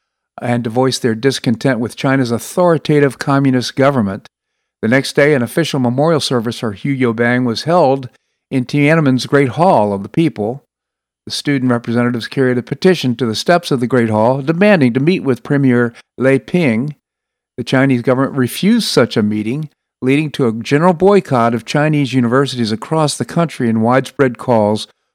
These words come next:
for democratic reforms. Ignoring government warnings of violent suppression of any mass demonstrations, students from more than forty universities began to march to Tiananmen on, uh, the twenty-seventh.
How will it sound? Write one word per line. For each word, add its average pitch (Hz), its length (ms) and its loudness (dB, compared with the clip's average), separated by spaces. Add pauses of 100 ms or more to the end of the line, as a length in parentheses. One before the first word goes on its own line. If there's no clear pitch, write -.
(120)
for 127 160 4
democratic 117 640 2
reforms. 113 680 -2 (500)
Ignoring 127 420 4
government 156 420 2
warnings 160 360 2
of 120 80 2
violent 127 480 0
suppression 165 600 0
of 113 120 0
any 139 160 2
mass 131 320 2
demonstrations, 135 800 0
students 202 400 0
from 131 180 -4
more 127 220 4
than 117 120 2
forty 147 400 2
universities 117 840 0 (400)
began 120 260 0
to 131 60 -2
march 117 460 0 (260)
to 151 160 -2
Tiananmen 113 640 -2
on, 110 320 -4
uh, 110 300 -6
the 110 260 -8
twenty-seventh. 117 840 -4